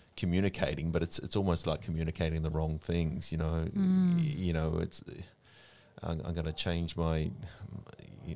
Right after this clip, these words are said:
Speaker 1: know, I'm gonna change, I'm gonna identify as
Speaker 2: But a lot
Speaker 1: this
Speaker 2: of,
Speaker 1: and
Speaker 2: a lot of
Speaker 1: stuff.
Speaker 2: people use communication by using their behaviour pattern, and that's not communication.
Speaker 1: Mm,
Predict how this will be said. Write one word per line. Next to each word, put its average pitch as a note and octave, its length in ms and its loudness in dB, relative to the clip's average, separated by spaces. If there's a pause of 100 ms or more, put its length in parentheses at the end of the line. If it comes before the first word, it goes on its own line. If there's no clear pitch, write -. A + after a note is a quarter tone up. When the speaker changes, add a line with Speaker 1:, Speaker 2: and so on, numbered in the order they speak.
Speaker 1:
know, - 80 -6
I'm E2 60 -4
gonna D#2 140 -2
change, E2 520 0
I'm D#2+ 320 -2
gonna D#2+ 200 0
identify E2 580 4
as D#2 60 6
Speaker 2:
But - 80 4
a - 20 2
lot A3 160 12
Speaker 1:
this A3 120 12
Speaker 2:
of, A3+ 80 8
Speaker 1:
and - 60 2
Speaker 2:
a G3+ 60 12
lot G3+ 200 10
of A3 100 10
Speaker 1:
stuff. - 140 6
Speaker 2:
people F#3 220 8
use F3 300 8
communication E3+ 720 4
by D#3 160 6
using D#3+ 380 6
their D#3 100 6
behaviour D#3+ 520 6
pattern, C#3+ 520 0 (380)
and E3+ 180 6
that's - 280 0
not E3 180 2
communication. D#3 840 2
Speaker 1:
Mm, F#2 260 4